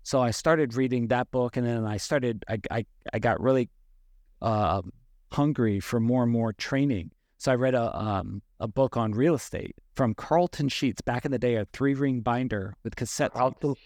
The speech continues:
Speaker 2: Sheets. I
Speaker 1: Yeah.
Speaker 2: remember. Yeah.
Speaker 1: Yeah. So I found one at a garage sale, and it was, uh, "How to Buy Houses, No Money Down." So then I started seeing this, and I go, "Holy moly, there's a game of real estate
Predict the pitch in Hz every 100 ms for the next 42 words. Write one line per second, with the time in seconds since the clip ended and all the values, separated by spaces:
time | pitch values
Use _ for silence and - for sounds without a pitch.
0 | - 139 185 175 120 _ - - 156 123
1 | 131 190 190 175 135 110 107 _ - 139
2 | 131 147 135 107 - _ _ _ - 139
3 | - 170 170 170 156 147 151 123 117 -
4 | 110 104 - _ _ _ - 127 123 123
5 | 120 - 131 135 - 120 117 110 - 123
6 | 113 107 104 135 143 139 127 120 123 135
7 | 113 113 113 110 101 113 117 98 - _
8 | _ _ _ _ _ _ - 143 123 160
9 | 202 139 - 147 127 110 - 151 208 196
10 | 117 - 117 110 117 107 - 170 151 147
11 | 185 135 127 120 - 123 120 110 202 277
12 | - - 98